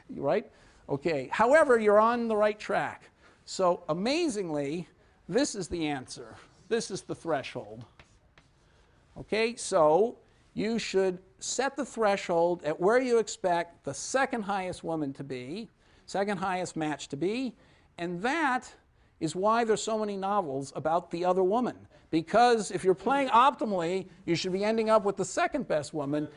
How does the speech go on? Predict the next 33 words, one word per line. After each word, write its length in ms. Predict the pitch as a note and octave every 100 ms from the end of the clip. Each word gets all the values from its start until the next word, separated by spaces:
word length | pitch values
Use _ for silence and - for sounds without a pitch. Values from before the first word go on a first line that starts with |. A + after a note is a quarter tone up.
| -
and 140 | E3 F#3
there 80 |
should 180 | F3 F#3
be 100 | F3
one 320 | F#3 G#3+ C#4
other 180 | B3 B3
woman 320 | G#3 G#3+ F#3+
that 140 | D#3 D#3
at 100 | D#3+
the 120 | F3
end 120 | F#3+
of 100 | G3
your 120 | F3+ F3
life 340 | D#3+ D#3 -
you 120 | D#3+
regret 560 | D#3+ D#3 G3+ A3 F#3 -
that 120 | D#3
you 120 | D#3
didn't 260 | F3+ F3+ D#3
wait 240 | E3+ E3
for, 360 | - C#3 A#2+ C3+ - -
and, 320 | D#3+ D3+ D3
but 100 | F#3
only 260 | B3 D4 B3
one 180 | G#3
other 180 | F#3+ F3
woman. 380 | E3 F3 D#3 - - - -
So 200 | E3 A3+
anyway, 680 | C4+ C4 - G3 - G3 E3 - - - A4+ -
<laughs> 640 | B4+ - G#4 - - - -
I 180 | F#3+ B3
just, 240 | B3+ -
<laughs> 60 | -